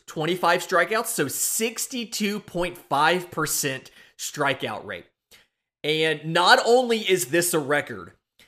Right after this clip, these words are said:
this is kind of like the gap between Aaron Judge and everybody else in home runs this year. The previous record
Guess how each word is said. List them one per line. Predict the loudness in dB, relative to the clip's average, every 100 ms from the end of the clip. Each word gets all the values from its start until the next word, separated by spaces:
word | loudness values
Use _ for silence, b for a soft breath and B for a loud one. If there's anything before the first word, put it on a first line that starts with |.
| _
this | 2 2 2
is | -2
kind | -2 2 2 2
of | 2
like | 4 2 -2
the | -6
gap | -2 2 2 2
between | 0 -4 -2 -4 -4 -10 _ -8
Aaron | 0 2 2 0
Judge | 0 2 2 0 -4
and | -2
everybody | -2 0 0 0 0
else | -2 -4
in | -6
home | -4 -4
runs | -4 -4 -6
this | -10 -12
year. | -12 -10
The | -10
previous | -4 -2 0 0 -2 -2
record | 0 0 0 -6 -8